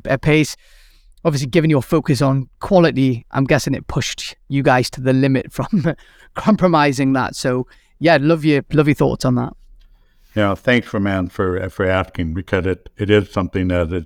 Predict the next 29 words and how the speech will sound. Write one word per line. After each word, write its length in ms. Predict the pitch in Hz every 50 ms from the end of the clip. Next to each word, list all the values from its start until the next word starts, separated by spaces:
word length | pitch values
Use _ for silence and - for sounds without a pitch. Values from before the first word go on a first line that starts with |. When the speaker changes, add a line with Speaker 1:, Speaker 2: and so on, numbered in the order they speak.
| - _ -
Speaker 2:
is 100 | 90 - _ _
pretty 200 | - 85 82 85
special. 580 | - - - 95 90 87 - - 87 80 78 _ _ -
And, 380 | 98 90 87 85 87 87 85 87
uh, 220 | 87 87 85 78 - _ _ _ _ _ _ - - _ _ _ -
I 40 | -
was 80 | 117 -
just 160 | 117 104 -
telling 220 | - 131 127 120
a 100 | 113 -
story 440 | - - 107 107 107 104 98 95 - - -
not 180 | 104 104 104 -
that 280 | 104 98 92 90 - _ -
long 240 | 98 98 101 110
ago 340 | 107 95 85 95 90 90 90
where 380 | 87 90 90 90 90 87 85 - _ _ _ _ _ _ _ _ _ -
I 40 | 110
remember 300 | 113 110 113 117 120 120
the 100 | 107 98
date 360 | 92 110 110 117 117 113 - _ _ _ _ _ _ _
s-, 160 | _ - - - -
very 220 | - - 110 117 113
specifically. 800 | - - - 110 - 139 123 143 123 - - 82 82 80 85 -
It 100 | - 101
was 160 | 101 98 95 95
a 80 | 92
Wednesday, 460 | 87 95 104 117 113 - - 120 107
March 320 | 98 95 104 110 110 - -
eleventh. 460 | 95 90 101 101 90 92 92 92 -